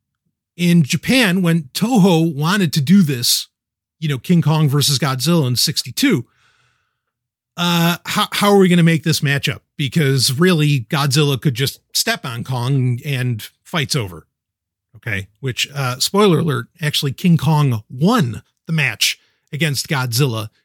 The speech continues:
in King Kong versus Godzilla. What happened in Godzilla versus Kong? Stay tuned. So Toho decided in the sixties to greatly enlarge King Kong.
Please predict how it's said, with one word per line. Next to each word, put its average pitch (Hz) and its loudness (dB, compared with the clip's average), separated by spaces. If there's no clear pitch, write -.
in 139 -2
King 131 0
Kong 117 -2
versus 110 -2
Godzilla. 117 0
What 117 -6
happened 143 -2
in 151 0
Godzilla 151 0
versus 156 0
Kong? 285 0
Stay - -8
tuned. 175 0
So 214 0
Toho 233 4
decided 147 0
in 156 0
the 156 2
sixties - -2
to 175 2
greatly 202 -2
enlarge 160 0
King 131 -6
Kong. 87 -10